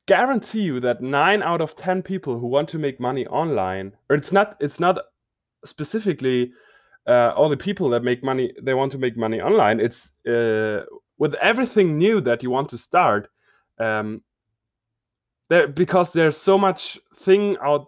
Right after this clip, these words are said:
things out there you, you, that you can learn from, that you just, you're just overwhelmed and you don't even know where to start,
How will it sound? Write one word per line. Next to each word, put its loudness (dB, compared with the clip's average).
things -2
out 2
there 0
you, -2
you, -14
that -2
you -16
can -10
learn 2
from, -4
that -2
you -6
just, -8
you're -2
just -6
overwhelmed 2
and -4
you -10
don't 0
even -6
know -2
where 4
to -16
start, -4